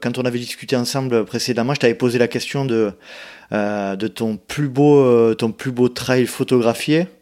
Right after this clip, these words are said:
Et ben, du coup, je, je, je trahis un peu le secret, mais je crois que c'était celui-là.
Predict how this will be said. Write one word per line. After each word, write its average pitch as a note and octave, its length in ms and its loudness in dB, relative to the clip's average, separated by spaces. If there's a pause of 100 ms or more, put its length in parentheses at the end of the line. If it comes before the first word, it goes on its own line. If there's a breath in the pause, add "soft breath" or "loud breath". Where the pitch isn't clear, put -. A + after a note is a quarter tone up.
(400)
Et - 60 -10
ben, G#2 100 0
du G2+ 80 -10
coup, C3 140 -8
je, A2 220 0
je, G2+ 260 -2 (280 loud breath)
je - 100 -14
trahis A#2+ 220 0
un A#2+ 80 2
peu A#2 80 -2
le A2 60 -2
secret, C3+ 360 0
mais C3+ 100 -2
je - 40 -8
crois A#2+ 120 -2
que - 80 -14
c'était - 100 -6
celui-là. - 400 -2